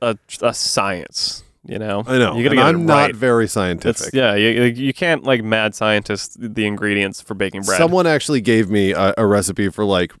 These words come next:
Speaker 2: easy bread that you make in a cast iron skillet.
Speaker 1: Oh, yeah, yeah, yeah. Nice.
Speaker 2: And it was, it's gonna be dank.
Speaker 1: Nice.
Speaker 2: I'm not eating bread still, though, so it's, like, this ironic
Speaker 1: So you're just
Speaker 2: thing.
Speaker 1: making it for other
Speaker 2: <laughs> It's
Speaker 1: people.
Speaker 2: just, you're just throwing it,
Speaker 1: Yeah.
Speaker 2: th-, throwing it at people.
Speaker 1: Nice.
Speaker 2: Um,
Speaker 1: Um, so what would, so let's just say season six ended with Carlo,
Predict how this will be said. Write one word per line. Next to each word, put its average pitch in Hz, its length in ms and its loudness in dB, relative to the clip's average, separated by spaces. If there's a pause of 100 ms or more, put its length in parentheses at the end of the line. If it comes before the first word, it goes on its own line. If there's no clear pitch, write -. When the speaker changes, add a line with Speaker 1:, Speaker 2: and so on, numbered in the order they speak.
(100)
Speaker 2:
easy 92 300 -4
bread 85 260 0
that 90 60 -2
you 85 120 -4
make 82 220 -6
in 82 60 -6
a 80 40 -6
cast 80 300 -6
iron 73 140 -4
skillet. 64 440 -6
Speaker 1:
Oh, 143 180 2
yeah, 107 160 0
yeah, 101 120 -2 (100)
yeah. 101 60 -8 (120)
Nice. 101 340 -6
Speaker 2:
And 92 80 -6
it 87 40 -2
was, 85 140 -4 (160)
it's - 320 -10
gonna 92 180 -6
be 82 120 -6
dank. 73 420 -14
Speaker 1:
Nice. 107 580 -4 (160)
Speaker 2:
I'm 107 80 -4
not 113 140 4
eating 98 200 2
bread 82 200 -2
still, 76 220 -4
though, 69 140 -4
so - 180 -6
it's, - 200 -10
like, 80 140 -6
this 82 160 -10
ironic 73 400 -6
Speaker 1:
So 117 60 -6
you're 107 80 -4
just 76 100 -6
Speaker 2:
thing. 107 80 -6
Speaker 1:
making 101 260 -4
it 98 140 -10
for 110 140 -2
other 104 120 0
Speaker 2:
<laughs> 90 60 -4
It's - 40 0
Speaker 1:
people. 107 180 0
Speaker 2:
just, - 180 -2
you're 101 80 2
just 85 240 -6
throwing 80 300 -4
it, 101 60 -2
Speaker 1:
Yeah. 101 160 0
Speaker 2:
th-, - 180 -12 (100)
throwing 87 200 -2
it 78 80 -2
at 71 100 -6
people. - 480 -8
Speaker 1:
Nice. - 420 -6 (160)
Speaker 2:
Um, 117 400 2
Speaker 1:
Um, 127 440 2
so 156 180 0
what 185 240 2
would, 170 380 0
so 156 240 2
let's 156 240 0
just 156 160 -2
say 135 220 4
season 127 260 -4
six 120 200 0
ended 123 220 2
with 113 140 0
Carlo, 104 800 2